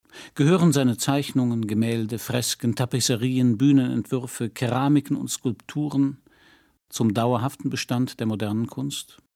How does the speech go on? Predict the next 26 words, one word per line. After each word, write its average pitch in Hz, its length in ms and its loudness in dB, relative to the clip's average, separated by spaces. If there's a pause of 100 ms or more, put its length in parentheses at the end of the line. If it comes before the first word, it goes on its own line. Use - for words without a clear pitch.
(360)
oder 123 320 -2
in 127 120 4
die 123 140 -2
Asservatenkammer 107 960 -2
der 104 120 -10
Kulturgeschichte? 117 800 -10 (1500)
Vor 156 140 0
allem 139 260 4 (200)
sind 139 240 2
seine 131 280 2
Gedichte, 117 520 -4
Erzählungen 127 600 2
und 107 120 -2
Essays, - 800 -2 (240)
seine 113 280 -2
Theaterstücke 127 640 -4
und 123 80 0
seine 120 200 -2
Filme 180 420 0
heute 127 280 0
noch 117 300 2
relevant 113 1000 -2 (840)
oder 113 240 -2
längst 107 320 -4
entbehrlich. - 640 -6 (1120)
Clément 165 560 4